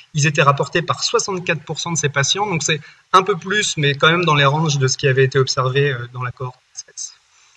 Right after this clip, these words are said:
En univarié, la dyspnée, la présence d'une dyspnée était corrélée à un âge plus élevé, une évolution, euh, une durée d'évolution de la maladie, euh, plus longue,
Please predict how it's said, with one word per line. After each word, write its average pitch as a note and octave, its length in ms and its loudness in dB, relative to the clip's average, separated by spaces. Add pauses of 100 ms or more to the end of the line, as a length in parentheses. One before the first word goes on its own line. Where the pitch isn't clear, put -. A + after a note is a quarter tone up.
(120)
En E3 100 4
univarié, F#3 720 6
la D3+ 140 6
dyspnée, D#3 400 -2
la B2+ 80 2
présence F#3 400 0
d'une D#3+ 100 0
dyspnée D#3+ 400 -2 (400)
était D#3 220 0
corrélée E3 400 4
à C3+ 240 8
un C#3+ 120 4
âge D3+ 240 2
plus F#3+ 220 -2
élevé, F3+ 420 4
une D3+ 460 0
évolution, F3+ 640 2 (420)
euh, C#3 140 -2
une C3+ 60 2
durée F3+ 200 0
d'évolution E3+ 380 -2
de D3+ 60 -4
la C#3 80 0
maladie, C3+ 440 0
euh, B2 60 2
plus B2 180 -4
longue, E3 320 -2